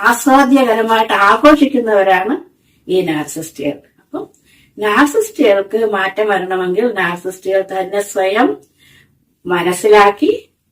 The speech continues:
സ്വയം തിരിച്ചറിയണം, സ്വയം കൗൺസിലിങ്ങിന് അറ്റൻഡ് ചെയ്ത് അവനവന്റെ സ്വഭാവത്തെ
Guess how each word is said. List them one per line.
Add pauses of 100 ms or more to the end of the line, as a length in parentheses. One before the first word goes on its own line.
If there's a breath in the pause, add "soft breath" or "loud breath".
(420)
സ്വയം
തിരിച്ചറിയണം,
സ്വയം
കൗൺസിലിങ്ങിന്
അറ്റൻഡ്
ചെയ്ത് (380 soft breath)
അവനവന്റെ
സ്വഭാവത്തെ